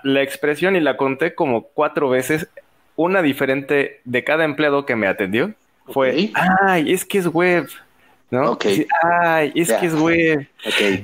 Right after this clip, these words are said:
Speaker 1: Et-, et-, ¿qué es lo que me dieron a entender los empleados? Eso, eh, no es parte de la mercadotecnia. O sea, la mercadotecnia estuvo muy bien hecha, tanto así que me captaron como, como su usuario.
Speaker 2: Ujú.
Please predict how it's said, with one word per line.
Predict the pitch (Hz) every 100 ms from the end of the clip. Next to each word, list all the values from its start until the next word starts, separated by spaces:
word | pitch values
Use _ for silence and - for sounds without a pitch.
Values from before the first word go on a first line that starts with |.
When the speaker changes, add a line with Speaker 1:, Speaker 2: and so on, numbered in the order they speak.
| -
Speaker 1:
Et-, | 135 - _ -
et-, | 160 185
¿qué | 208
es | 208
lo | 226
que | 214
me | 156 135
dieron | 160 175
a | 139
entender | 110 113 117 131
los | 151 139
empleados? | 104 127 127 -
Eso, | 175 208 180 160 - _ 127
eh, | 120 120 113
no | 127 143 151
es | 139 139 -
parte | - 123 127 135
de | 117
la | 104 101
mercadotecnia. | 104 107 107 107 151 123
O |
sea, | 117
la | 120
mercadotecnia | 120 147 170 185
estuvo | 170 160
muy | 151
bien | 143 131
hecha, | 135 143
tanto | 135 139 131
así | - 139
que | 131
me | 117
captaron | 107 101 - 123 127
como, | 120 104 101 98 95 -
como | 104 98
su | 98 113
usuario. | 110 139 131 107 98 -
Speaker 2:
Ujú. | - - 101 147